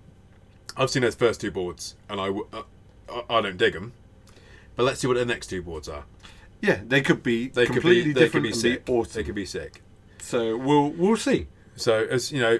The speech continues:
Speaker 1: as, as Team Turbo, we like to keep things a little bit more positive. We're gonna try and say we look forward to seeing the next Thank You Skateboarding, uh,
Speaker 2: Well, I
Speaker 1: Skateboards,
Speaker 2: would love
Speaker 1: whatever.
Speaker 2: to see Thank You
Speaker 1: Yeah.
Speaker 2: Skateboarding do well and
Speaker 1: Yeah.
Speaker 2: have awesome graphics.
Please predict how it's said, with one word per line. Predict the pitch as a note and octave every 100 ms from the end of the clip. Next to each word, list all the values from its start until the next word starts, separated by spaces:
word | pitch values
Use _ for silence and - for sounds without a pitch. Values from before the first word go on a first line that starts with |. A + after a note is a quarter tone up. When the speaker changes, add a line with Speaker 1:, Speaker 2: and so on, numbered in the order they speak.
| -
Speaker 1:
as, | B2 - -
as | A#2
Team | - D#3+ C#3+
Turbo, | D3 C3 B2+ B2+ B2
we | B2
like | B2 A#2
to |
keep | A#2 B2 -
things | B2 A#2+
a |
little | C#3+ D#3+ B2
bit | A#2
more | A2+
positive. | B2 A#2+ A#2+
We're | C#3+
gonna | E3+ F3
try | F3+ E3
and | D#3+ C#3+
say | D3 C#3+ C#3+ - - - - - -
we | C#3
look | C3 -
forward | D3 C3
to | A#2+
seeing | A#2 A#2+
the | A2
next | A2 - -
Thank | F#2+ F#2+
You | G#2
Skateboarding, | F#2+ G2+ G2 G#2 A#2 C3+ B2+ - A2+
uh, | G#2+ G2+
Speaker 2:
Well, | -
I | D3
Speaker 1:
Skateboards, | E3+
Speaker 2:
would | D3+
love | E3 G#3+
Speaker 1:
whatever. | -
Speaker 2:
to |
see | F3+ F3 C#3+ C#3
Thank | D3+ C#3+ B2+
You |
Speaker 1:
Yeah. | A#2
Speaker 2:
Skateboarding | D3 C3+ B2 A#2 A#2
do | C3 A#2
well | A#2+ A2 A#2+ C#3+ E3+ E3+ -
and | A2+
Speaker 1:
Yeah. | A#2+ G#2+ A#2 -
Speaker 2:
have | A#2+ A2+
awesome | C3 B2 A#2 G2+
graphics. | C#3 C#3 G3+ - -